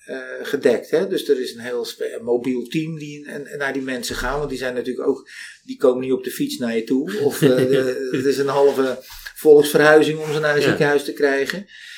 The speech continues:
Speaker 1: Nou, die, er zijn van die mobiele, eh, situa-, dat, dat, dat ze die pompen gaan, eh, gaan, gaan vullen thuis en al dat soort dingen.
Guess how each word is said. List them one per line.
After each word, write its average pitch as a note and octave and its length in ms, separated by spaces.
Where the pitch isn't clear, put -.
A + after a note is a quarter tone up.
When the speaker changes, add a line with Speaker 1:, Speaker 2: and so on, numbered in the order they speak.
Speaker 1:
Nou, G3+ 180
die, C#3 200
er C3 360
zijn C3 200
van B2+ 100
die B2+ 80
mobiele, A#2+ 460
eh, A2 1120
situa-, C3 560
dat, C#3 180
dat, D3+ 180
dat C3+ 160
ze C#3+ 120
die B2+ 160
pompen A#2+ 320
gaan, G#2+ 340
eh, G#2+ 260
gaan, G#2+ 280
gaan - 180
vullen F#3+ 340
thuis D3 540
en F3 160
al E3+ 220
dat E3 180
soort D3+ 160
dingen. D3+ 280